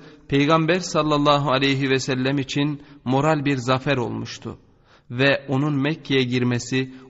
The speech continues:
ona karşı dayanma gücünün artık yok olması anlamına geliyordu. Fakat Amr'ın İslam'a düşmanca tutumunda bir değişiklik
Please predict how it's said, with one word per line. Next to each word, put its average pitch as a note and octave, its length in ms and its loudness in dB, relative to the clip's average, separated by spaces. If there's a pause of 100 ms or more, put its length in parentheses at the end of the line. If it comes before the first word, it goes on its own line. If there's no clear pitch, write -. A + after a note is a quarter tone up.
ona D#3 280 0
karşı C#3 400 -4
dayanma C3 400 2
gücünün B2+ 460 0
artık B2 500 -4
yok C3+ 220 -4
olması A#2+ 460 -2
anlamına A#2 420 -4
geliyordu. G2 680 -12 (640)
Fakat F#3 460 -2
Amr'ın D3 320 2
İslam'a C#3+ 600 0
düşmanca D#3 520 -2
tutumunda C#3 560 0
bir C3 180 -2
değişiklik B2+ 680 -4